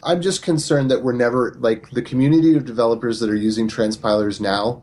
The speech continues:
will never, ever touch JavaScript again for the rest of their lives, that they will always be using transpilers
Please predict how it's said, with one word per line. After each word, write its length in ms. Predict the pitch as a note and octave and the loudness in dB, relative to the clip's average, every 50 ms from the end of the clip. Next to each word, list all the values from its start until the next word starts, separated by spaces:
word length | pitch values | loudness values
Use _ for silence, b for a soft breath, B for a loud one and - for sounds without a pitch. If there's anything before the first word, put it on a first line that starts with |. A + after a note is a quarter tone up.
| - - | -8 -2
will 220 | A#2+ B2 A#2+ A#2+ | 0 0 0 0
never, 580 | A#2 A2+ A2+ A2+ A2+ A2+ A2 B2 B2+ B2+ B2 - - | 0 0 0 2 2 2 0 0 0 0 -2 -2 -4
ever 260 | A2+ A2 A2+ A2+ A2 | -4 0 0 0 -2
touch 320 | A2 - A#2 G#2+ G#2+ - - | -2 -2 -4 -4 -4 -4 -4
JavaScript 600 | - G2+ G2+ G2+ G2+ F#2+ - - G#2+ F#2 - - | -4 -2 -2 -2 -4 -6 -6 -6 -6 -6 -4 -6
again 260 | F#2+ G2 G2+ F#2+ F#2 | -4 -2 -2 -4 -4
for 140 | - - G2+ | -4 -4 -4
the 80 | G2 F#2+ | -2 -2
rest 260 | G2 G2 F#2+ - - | -2 -2 -2 -2 -4
of 80 | G2 | -2
their 140 | F#2 F#2 F#2+ | -2 0 0
lives, 420 | F2+ F2+ F2 E2+ E2 - - - - | 2 2 0 0 -2 -4 -8 -8 -6
that 140 | G2+ F#2+ | -4 -2
they 80 | - G#2 | 0 0
will 220 | G2+ G2+ F#2 - - | 2 2 0 0 0
always 400 | A2 A2 A2+ A#2 A#2+ B2 B2 - | 0 2 2 4 4 2 0 0
be 120 | - A#2 | 2 2
using 320 | A2 G#2+ G#2+ G#2+ A2 G#2+ G#2+ | 4 4 4 2 2 -2 0
transpilers 840 | - A2 G#2 G2+ - - - G2 F#2+ G2 G2+ G#2+ A2 A#2+ A#2 - | 0 -2 -2 -2 -4 -4 -2 0 0 0 0 0 0 0 -2 -4